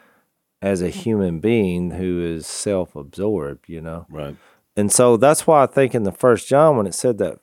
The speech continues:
Speaker 1: you're fellowshipping with God, well, later on he's gonna get into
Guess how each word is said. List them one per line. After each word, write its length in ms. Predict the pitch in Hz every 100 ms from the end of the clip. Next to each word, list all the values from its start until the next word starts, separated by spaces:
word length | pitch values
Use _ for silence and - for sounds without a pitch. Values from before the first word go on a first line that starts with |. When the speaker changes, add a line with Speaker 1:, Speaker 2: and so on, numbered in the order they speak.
| _
Speaker 1:
you're 300 | 104 98 87
fellowshipping 840 | - 139 143 123 - 123 - 95
with 200 | 92 82
God, 340 | 113 131 143 110
well, 280 | 95 95 -
later 400 | 95 117 127 113
on 160 | 143
he's 160 | 135 98
gonna 280 | 110 107 95
get 180 | 113 113
into 560 | 110 104 104 98 90